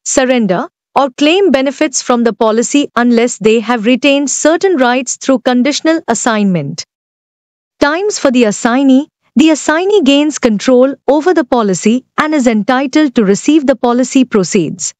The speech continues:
In case of a loan, the assignee, usually a lender, can claim the policy benefits to settle the outstanding loan amount.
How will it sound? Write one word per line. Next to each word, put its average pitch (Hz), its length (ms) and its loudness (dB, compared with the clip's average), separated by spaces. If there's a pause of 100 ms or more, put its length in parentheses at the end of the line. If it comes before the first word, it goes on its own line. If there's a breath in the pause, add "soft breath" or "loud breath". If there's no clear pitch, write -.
(880)
In 311 220 2
case 392 320 0
of 359 140 -2
a 330 40 0
loan, 240 440 0 (240)
the 277 140 4
assignee, 285 680 -2 (200)
usually 339 600 2
a 247 80 0
lender, 220 500 0 (280)
can 262 180 2
claim 320 320 0
the 339 100 0
policy 262 540 0
benefits 233 640 0
to 262 160 2
settle 330 400 0
the 302 140 -2
outstanding 247 720 -2
loan 240 280 2
amount. 151 560 -4